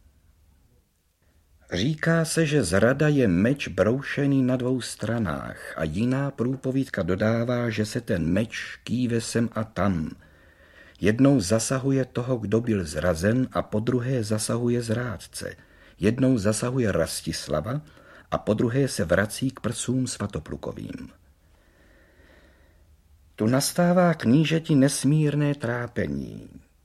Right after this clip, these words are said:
Němec Karlman uvedl jej v panství nad celou Moravou a svěřil mu vládu v krajinách, jimž kdysi poroučel Rastislav.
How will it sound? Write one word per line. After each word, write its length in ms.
Němec 440
Karlman 720
uvedl 340
jej 220
v 140
panství 560
nad 300
celou 340
Moravou 680
a 80
svěřil 460
mu 140
vládu 340
v 120
krajinách, 800
jimž 180
kdysi 360
poroučel 560
Rastislav. 920